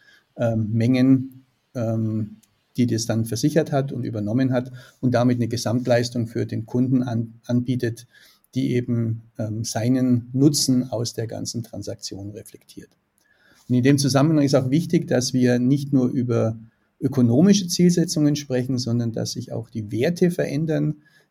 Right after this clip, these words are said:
die der Kunde, ähm, der Leistung beimisst. Ja, also Themen wie Nachhaltigkeit oder Umweltfreundlichkeit, faire Produktion, informationale Selbstbestimmung spielen da zunehmend eine Rolle.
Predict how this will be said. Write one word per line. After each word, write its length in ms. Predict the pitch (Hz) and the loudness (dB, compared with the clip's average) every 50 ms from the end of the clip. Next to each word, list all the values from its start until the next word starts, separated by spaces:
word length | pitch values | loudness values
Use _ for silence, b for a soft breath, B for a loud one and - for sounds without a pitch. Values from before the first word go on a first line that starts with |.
| _ _ | _ _
die 220 | - 135 139 139 139 | 0 2 2 2 2
der 140 | 131 120 120 | 0 -2 -2
Kunde, 600 | - - 143 151 156 151 143 139 135 131 127 135 - - _ _ | 0 2 2 2 4 6 6 6 6 4 2 -2 -8 -16 _ _
ähm, 440 | - 131 123 120 117 120 120 123 120 - | -4 -2 -2 0 0 0 0 -2 0 0
der 120 | 120 120 | 0 0
Leistung 480 | 117 113 110 127 135 135 - 123 117 107 | 0 0 0 -2 -2 -2 -2 -4 -2 -2
beimisst. 600 | 101 104 117 127 135 127 123 120 - - - - - | -2 -2 0 0 2 2 2 0 -2 -4 -8 -6 -4
Ja, 140 | 123 - 87 | -2 -2 -2
also 260 | - 117 110 113 113 | -2 -4 -4 -6 -8
Themen 420 | 113 - 120 127 131 123 120 117 | -4 -2 0 2 2 2 0 0
wie 240 | 120 123 123 123 127 b b b b b b b | 0 -2 -2 -2 -4 b b b b b b b
Nachhaltigkeit 1000 | - 110 113 127 131 135 127 127 123 120 117 - - - 107 110 110 113 113 - | -4 -2 -2 0 0 0 0 0 -2 -4 -8 -8 -8 -8 -6 -4 -4 -6 -6 -8
oder 200 | 117 113 117 - | -8 -8 -4 0
Umweltfreundlichkeit, 1160 | 135 139 135 123 120 117 - - - 113 117 117 - 117 110 - - - 107 110 107 113 - | 0 2 4 2 2 0 -4 -6 -4 -4 -4 -4 -4 -6 -8 -6 -4 -4 -4 -4 -4 -6 -10
faire 420 | - - - - 120 120 127 123 123 | -14 -18 -10 -4 -4 -2 -2 -2 -4
Produktion, 800 | 123 - - 113 110 107 - - - - 120 120 123 123 120 120 | -4 -6 -8 -8 -8 -8 -10 -10 -8 -6 -2 -2 0 0 -2 -2
informationale 840 | - 143 143 139 135 123 120 113 113 - 120 117 110 107 110 110 107 | -4 -4 -4 -4 -4 -4 -4 -4 -4 -4 -6 -6 -4 -4 -6 -6 -6
Selbstbestimmung 720 | - - 110 110 - - - - - - 110 110 107 104 b b b b b b b _ | -6 -8 -8 -8 -10 -12 -14 -14 -10 -8 -8 -8 -8 -10 b b b b b b b _
spielen 360 | - - - 127 123 123 117 | -16 -4 2 4 4 4 4
da 140 | 110 101 101 | 2 -2 -4
zunehmend 500 | - - 110 110 110 104 104 104 101 101 | -6 -4 -4 -4 -2 -2 -4 -4 -4 -6
eine 140 | 98 101 | -8 -10
Rolle. 180 | - - - | -12 -18 -20